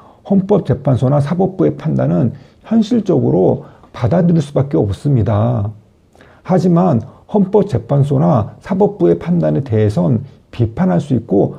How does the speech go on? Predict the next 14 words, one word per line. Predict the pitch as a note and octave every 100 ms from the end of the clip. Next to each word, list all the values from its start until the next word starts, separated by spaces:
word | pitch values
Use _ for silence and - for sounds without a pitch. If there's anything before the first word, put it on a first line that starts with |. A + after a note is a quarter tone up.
| -
반대할 | - A2+ C#3 G3+ G#3
수 | G3
있습니다. | D3 D3+ C#3 A2 A2+ C3 A#2 A2 - _ _ _ _ _ _ -
이런 | C3+ G#3+
것을 | G#3 G#3
못한다면 | D3+ C3 F3 D3 D#3
그게 | C#3 A#2+ E3
바로 | G#2 A2 D3 - - -
전체주의 | - B2 C3+ G3 D3 D3 D3
아닌가요? | G2+ F#2+ G2+ G#2 E3+ A3+ - _ _ _ _ _ _ _ _ _ _ _ _ _ _ _ _ _ _ _ _ _
제가 | - A2+ D#3 C#3
아는 | C#3+ C#3+
한동훈 | F#3 F3 D#3
후보였다면은 | C#3+ F3 C3+ G#2+ A2+ G#2+ C3 F#3 G2+ B2+